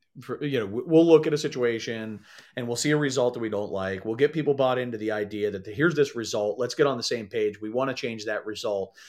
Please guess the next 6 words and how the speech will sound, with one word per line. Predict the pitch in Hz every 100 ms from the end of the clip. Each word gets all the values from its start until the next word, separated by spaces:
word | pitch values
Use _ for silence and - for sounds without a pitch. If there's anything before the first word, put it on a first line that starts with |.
| - _
And | 151 147
then | 143 135
we | 143 214
develop | 220 208 170 165 165 165 - _
some | - 170 151 151 147 143 135 _ _ _ _ 135
approach | - 202 226 123 107 - -